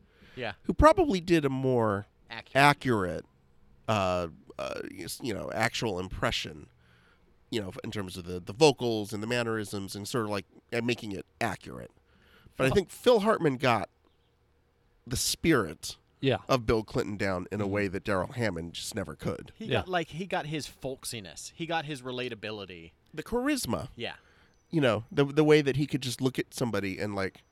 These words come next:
Speaker 2: he's talking directly to you.
Speaker 3: Mm-hmm.
Speaker 1: Yeah. Uh, uh, Darrell Hammond, it was more of, like, a sleazy Clinton. He got, he got sleazy.
Speaker 2: Yeah, he got sleazy Clinton.
Speaker 1: Yeah.
Speaker 2: Um, and it, my favorite,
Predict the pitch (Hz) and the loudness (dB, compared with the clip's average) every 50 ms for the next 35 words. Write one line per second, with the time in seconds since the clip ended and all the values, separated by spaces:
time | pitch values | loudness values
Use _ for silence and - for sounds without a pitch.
0 | _ _ _ _ - 123 110 - - 131 120 - - 107 107 107 _ _ _ _ | _ _ _ _ -8 -8 -6 -4 -4 -4 -4 -4 -6 -8 -8 -10 _ _ _ _
1 | _ _ - - 117 113 110 - 117 107 98 92 95 101 104 95 95 92 - _ | _ _ -6 -2 -2 -2 0 0 -2 -4 -2 -2 -2 0 0 0 -2 -4 -8 _
2 | - - - 117 104 90 82 90 - - 143 127 120 117 110 - 131 117 110 107 | -20 -20 -16 -12 -12 -12 -12 -14 -14 -10 -8 -8 -6 -8 -8 -10 -10 -8 -8 -8
3 | 104 101 101 104 101 _ _ _ _ _ _ - - _ _ _ _ _ _ _ | -10 -10 -12 -14 -18 _ _ _ _ _ _ -20 -20 _ _ _ _ _ _ _
4 | _ - 160 165 175 156 147 139 135 127 120 110 101 - - 131 127 - 123 131 | _ -10 -6 -4 -4 -4 -4 -6 -8 -8 -10 -12 -14 -20 -18 -18 -18 -16 -16 -16
5 | 107 - 123 117 113 104 95 104 95 - 98 90 87 87 _ _ _ _ _ _ | -16 -14 -12 -12 -12 -10 -10 -12 -12 -10 -10 -12 -12 -14 _ _ _ _ _ _
6 | _ _ _ - - - 131 120 113 98 87 90 - - 85 - _ _ - _ | _ _ _ -14 -12 -8 -8 -8 -8 -8 -10 -14 -18 -20 -20 -20 _ _ -20 _
7 | _ _ - 110 107 107 104 - _ _ _ _ _ _ _ _ _ _ _ _ | _ _ -16 -12 -10 -10 -10 -12 _ _ _ _ _ _ _ _ _ _ _ _
8 | _ _ _ _ - 131 120 110 - - 98 90 80 73 80 - 139 196 196 160 | _ _ _ _ -14 -14 -12 -12 -12 -12 -14 -14 -14 -10 -6 0 4 8 8 8
9 | 123 151 151 165 147 - - - 147 139 120 - 113 98 - 110 92 - - 82 | 8 8 6 4 4 2 2 -2 0 0 0 0 -4 -6 -6 -6 -8 -6 -8 -10
10 | 80 98 - 80 73 - - 113 110 104 104 101 101 98 98 101 - _ _ _ | -12 -14 -16 -16 -8 -2 0 2 4 4 4 2 0 -2 -4 -6 -8 _ _ _
11 | - - 123 120 120 95 - _ - _ _ _ _ _ - - - _ _ _ | -4 0 2 2 0 0 -4 _ -20 _ _ _ _ _ -20 -20 -20 _ _ _
12 | _ _ _ _ - - 151 135 - - 165 165 156 156 147 - | _ _ _ _ -2 0 0 2 4 4 4 4 6 6 4 2